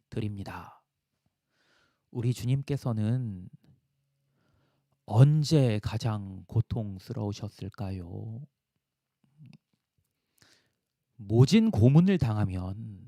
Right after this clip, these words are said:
제발 죽여달라고 애원하게 된다고 합니다.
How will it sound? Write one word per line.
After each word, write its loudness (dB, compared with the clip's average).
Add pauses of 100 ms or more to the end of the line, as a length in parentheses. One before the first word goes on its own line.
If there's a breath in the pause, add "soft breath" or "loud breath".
(720)
제발 10
죽여달라고 6
애원하게 2
된다고 -10
합니다. -18